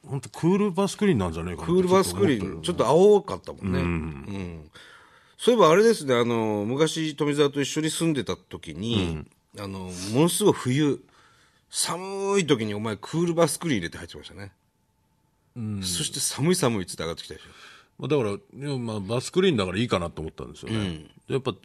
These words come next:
Speaker 1: それぞれ違うんですよね、あれ、
Speaker 2: 違います。
Speaker 1: 効能が。
Speaker 2: 効能違いますよ。
Speaker 1: クールバスクリーンダメですよ、冬。
Speaker 2: クールバスクリーン。
Speaker 1: <laughs> クールになってしまいました。
Speaker 2: 真冬にクールバスクリーンはやめた方がいいですよ。
Speaker 1: ねえ。
Speaker 2: 俺も寒くて、<laughs> 寒くて、お前あれ。
Speaker 1: 青くて綺麗だな、なんて入ったらね。
Speaker 2: <laughs>
Speaker 1: 相当出たら寒かった。
Speaker 2: スースーするんだから。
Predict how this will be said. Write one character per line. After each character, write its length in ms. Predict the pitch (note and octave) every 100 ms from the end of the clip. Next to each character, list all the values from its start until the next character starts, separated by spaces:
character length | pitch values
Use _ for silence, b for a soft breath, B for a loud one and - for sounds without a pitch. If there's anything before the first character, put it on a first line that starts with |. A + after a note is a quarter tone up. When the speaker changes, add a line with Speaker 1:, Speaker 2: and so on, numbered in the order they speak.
| B2 A#2+ F#2+
Speaker 1:
そ 140 | E3
れ 80 | G3
ぞ 60 | F#3
れ 40 |
違 180 | - G3
う 100 | B3+
ん 40 |
で 40 | A#3+
す 40 |
よ 40 | C#3+
ね、 120 | F3+
あ 80 | E3
れ、 60 |
Speaker 2:
違 260 | B2 C3 C3+
い 20 |
ま 120 | C3+
す。 40 | B2+
Speaker 1:
効 60 |
能 20 | A#2+
が。 20 |
Speaker 2:
効 300 | F3 G3+ G3
能 240 | F3 F#3
違 20 |
い 40 | G3
ま 100 | G3
す 140 | -
よ。 160 | - -
Speaker 1:
ク 160 | - G#3
ー 80 |
ル 80 | A#3
バ 120 | A#3
ス 40 | G#3+
ク 60 |
リ 60 | A3
ー 20 |
ン 20 |
ダ 160 | A2+ C3
メ 60 | F3
で 60 |
す 40 | G#3+
よ、 80 |
冬。 140 | G2 A2
Speaker 2:
ク 60 |
ー 100 | A3
ル 80 | A#3
バ 60 | F#3+
ス 200 | G3 -
ク 60 | A#3+
リ 60 |
ー 240 | - D4+ D#4+
ン。 40 | -
Speaker 1:
<laughs> 120 | -
ク 80 | A3+
ー 60 | B3+
ル 80 |
に 60 | C#3+
な 80 | A#2
っ 20 |
て 60 | -
し 80 |
ま 60 | G2
い 40 |
ま 80 | F2+
し 100 | G2
た。 60 | -
Speaker 2:
真 180 | C#3 D3+
冬 300 | F#3+ G#3+ G3+
に 100 | G3
ク 200 | - G3
ー 20 |
ル 80 | G3
バ 120 | F#3+
ス 120 | F#3
ク 80 | G3+
リ 60 |
ー 20 | C3+
ン 20 |
は 40 | A#2
や 60 |
め 80 | C3+
た 80 | C#3
方 60 |
が 60 | G#2
い 20 |
い 20 |
で 60 | F2+
す 40 | F2
よ。 60 |
Speaker 1:
ね 240 | F#2 F2+ E2
え。 40 |
Speaker 2:
俺 100 | E3
も 80 | F3+
寒 260 | - F#3+
く 80 | F#3
て、 80 | F#3 - - B3+ -
<laughs> 340 | - - F4+
寒 400 | - D4+ G3 G#3
く 60 | -
て、 180 | C#3+
お 80 | A2
前 180 | G#2+ G2+
あ 60 | F#2+
れ。 60 | G2+
Speaker 1:
青 220 | D#3+ G3+
く 80 | -
て 80 |
綺 100 | E3+
麗 100 | G3+
だ 80 | G3
な、 200 | D#3+ D#3
な 80 | A2+
ん 20 |
て 60 | G2+
入 160 | A#2
っ 40 | A#2
た 60 | -
ら 120 | F2+
ね。 60 | F#2+ F2 - -
Speaker 2:
<laughs> 300 | E3 - -
Speaker 1:
相 140 | C3
当 160 | D#3 E3+
出 120 | D3
た 80 | D3+
ら 60 | A#2+
寒 140 | A3
か 40 |
っ 40 | B3
た。 60 |
Speaker 2:
ス 60 | -
ー 40 |
ス 40 | D#3+
ー 20 |
す 120 | C3+
る 100 | A#2+
ん 20 |
だ 120 | G2 F2+
か 80 |
ら。 340 | F2+ G2 F#2+